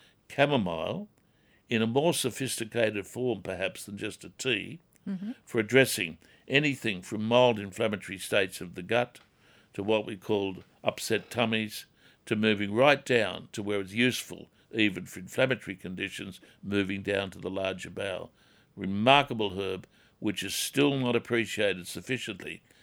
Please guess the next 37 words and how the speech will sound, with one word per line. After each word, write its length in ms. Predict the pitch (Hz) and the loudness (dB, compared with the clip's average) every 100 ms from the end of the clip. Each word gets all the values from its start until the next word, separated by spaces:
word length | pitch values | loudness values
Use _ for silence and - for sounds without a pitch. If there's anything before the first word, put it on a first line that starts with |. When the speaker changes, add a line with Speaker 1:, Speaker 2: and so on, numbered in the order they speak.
| _ - | _ 0
Speaker 1:
as 200 | 101 95 | 0 0
its 160 | 92 | -6
ability 480 | 104 110 107 95 101 | 0 2 2 0 -4
to 140 | 98 101 | -4 -4
address 380 | 98 101 95 - _ _ | 0 -2 -2 -8 _ _
many 360 | 110 117 127 110 | 0 4 4 2
conditions 760 | - 107 101 98 104 87 - - _ | 0 -4 -4 -6 -8 -8 -12 -18 _
of 140 | 95 92 | -6 -4
the 60 | |
gastrointestinal 1000 | 90 101 - 92 85 90 - 95 90 82 | 2 2 2 -4 -4 -8 -10 -6 -6 -8
tract. 360 | - - _ _ _ - - - - _ 226 | -14 -18 _ _ _ -20 -20 -20 -20 _ -8
Speaker 2:
Just 340 | 202 226 - 208 | 0 0 0 0
as 240 | 180 170 | 0 0
a, 320 | 175 165 151 - | 0 0 -2 -4
a 140 | 156 - | -6 -6
follow-up 480 | - 185 175 160 - | -6 -2 0 -2 -4
on 160 | 156 160 | -6 -6
chamomile, 640 | - 175 170 160 156 156 165 | -6 -2 -2 0 0 -2 -4
if 240 | 170 - | -6 -4
you 80 | 170 | -2
were 240 | 160 156 | 0 -2
giving 340 | 156 180 202 165 | -4 0 2 2
it 160 | - | -4
to 140 | - 175 | -10 -8
children, 640 | - 202 196 175 170 160 | -4 0 0 0 -2 0
you 120 | 170 | 0
Speaker 1:
Mm. 40 | 180 | 0
Speaker 2:
wouldn't 240 | 180 175 | 0 -2
give 160 | 160 151 | -2 -4
them 100 | 160 | -4
a 60 | |
hot 340 | 147 196 - - | -4 -6 -6 -8
tea? 460 | - 202 247 311 - | -2 -2 -2 -8 0
Speaker 1:
Oh, 200 | 113 101 | 2 2
definitely 480 | 95 - 82 82 | -2 -6 -10 -6
not. 260 | 87 - - | -6 -8 -8
No, 240 | 95 92 | -6 -4